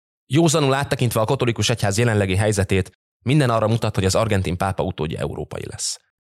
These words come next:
Olyan, aki elődjéhez képest némileg visszafogottabb magatartást fog tanúsítani.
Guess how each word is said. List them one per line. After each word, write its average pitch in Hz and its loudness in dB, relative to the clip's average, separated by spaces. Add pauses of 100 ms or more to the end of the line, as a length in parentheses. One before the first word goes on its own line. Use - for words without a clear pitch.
(200)
Olyan, 127 2
aki 117 0
elődjéhez 113 2
képest 98 -2
némileg 98 0
visszafogottabb 107 0
magatartást 87 0
fog - -12
tanúsítani. - -6